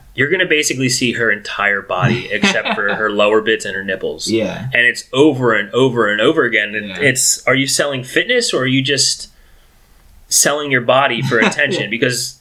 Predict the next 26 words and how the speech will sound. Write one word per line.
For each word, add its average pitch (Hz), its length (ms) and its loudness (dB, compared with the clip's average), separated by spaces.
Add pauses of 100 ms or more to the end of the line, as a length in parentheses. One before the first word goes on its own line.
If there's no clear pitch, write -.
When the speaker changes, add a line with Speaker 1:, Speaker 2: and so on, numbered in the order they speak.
(160)
Speaker 1:
it's, 139 260 2
Speaker 2:
Yeah. 165 120 2
Speaker 1:
it's, - 200 0
it's 160 180 2
actually 247 320 0
kind 165 200 0
of, 120 60 -4
like, 117 180 -4
disgusting 127 600 0
to 85 80 -16
me. 90 140 -20 (140)
Speaker 2:
Yeah. 104 460 -6
Speaker 1:
I - 40 2
mean, 135 160 4
especially, 160 420 0
you 151 80 2
know, 151 120 2
I, 139 260 2
I 147 100 2
view 180 140 -10
fitness 127 300 0
as 117 100 2
a 117 60 2
way 117 180 4
to, 123 140 -2
like, 104 300 0